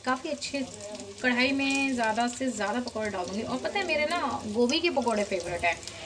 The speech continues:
बहुत favorite हैं। गोभी के पकौड़े हो गए, गोभी के पराठे हो गए,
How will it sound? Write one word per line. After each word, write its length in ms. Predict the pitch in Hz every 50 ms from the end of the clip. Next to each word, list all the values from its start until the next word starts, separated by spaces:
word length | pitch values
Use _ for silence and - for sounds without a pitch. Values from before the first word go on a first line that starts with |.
| - - - -
बहुत 480 | 226 220 214 - - 233 277 302 320 311
favorite 400 | - - 254 202 175 175 113 -
हैं। 460 | - - - - - - - - 240
गोभी 240 | 214 233 233 247 254
के 100 | 254 262
पकौड़े 480 | 247 247 233 - 214 208 214 220 226 240
हो 140 | 233 220 208
गए, 220 | 208 220 220 220 226 220 - - - - - - - - - - - - - 214
गोभी 200 | 220 208 220 240
के 100 | 247 254
पराठे 440 | 247 233 220 202 202 202 - 226 254
हो 200 | 254 233 226 208
गए, 200 | 202 220 226